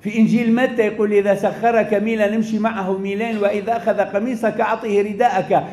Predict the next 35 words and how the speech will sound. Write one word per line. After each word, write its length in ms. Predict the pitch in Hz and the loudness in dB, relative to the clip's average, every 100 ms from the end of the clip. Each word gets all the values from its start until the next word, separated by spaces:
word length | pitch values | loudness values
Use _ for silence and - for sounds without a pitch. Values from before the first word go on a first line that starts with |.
| - 202 | -8 -6
يعني 180 | 202 | -2
لا 200 | 277 415 | 0 0
تتوقف، 520 | 320 180 196 - 156 262 | -2 2 2 2 -2 -2
واحد 120 | 226 | -2
شغلك 380 | 226 214 202 160 | -2 0 0 0
غير 140 | 156 | -2
قميص 380 | 147 131 139 147 | -2 -4 -6 -8
وخلص 360 | 135 180 156 | -2 -2 -2
وانتهى. 460 | 151 131 156 139 113 - - - | -4 -4 -4 -2 -4 -8 -20 -6
إذا 200 | 151 147 | -2 0
هو 240 | 143 196 175 | 2 2 2
أخذ 280 | 135 165 | 0 -4
قميصك 560 | - - 135 156 156 - | -8 -4 -2 -2 -4 -4
وبعدين 460 | 143 190 226 370 320 | -4 -2 0 2 2
يعني، 340 | 147 120 113 - - - - - - - - | 0 -4 -8 -12 -20 -20 -20 -20 -20 -14 -2
لا، 420 | 202 214 - - | -2 -2 -4 0
إلا 280 | 262 220 165 | 2 4 4
أرجعه 420 | 151 147 135 110 | 2 -2 -6 -8
القميص 420 | 104 101 95 - | -10 -12 -12 -14
مالي. 260 | 101 87 - - - - - _ _ | -16 -16 -20 -20 -20 -20 -20 _ _
كان 140 | 175 180 | 0 0
أكو 220 | 180 202 | 0 2
واحد 420 | 196 151 160 165 - - - | 2 2 -2 -2 -10 -18 -4
يطلب 360 | 170 175 170 151 | -4 -2 -2 0
واحد 400 | 190 170 160 175 | 0 0 -2 -2
لخ 100 | 180 | -2
دينارين، 600 | 147 147 135 127 101 - - - - _ - - - - - _ _ | 0 0 0 -4 -6 -12 -18 -20 -20 _ -20 -20 -20 -20 -20 _ _
ركب 280 | 170 208 185 | -2 0 -2
سيارة 540 | - 160 165 175 131 101 | 2 2 4 4 2 -2
بعشر 340 | - 214 233 | -4 -2 -4
دنانير 440 | 208 247 262 294 | -2 -2 0 0
حتى 300 | 254 180 147 | 0 -2 0
ياخذ 280 | 156 151 151 | 0 0 -2
الدينارين 560 | 139 113 131 123 117 107 | -4 -4 -6 -4 -6 -6
مالته. 360 | 104 101 101 | -8 -10 -14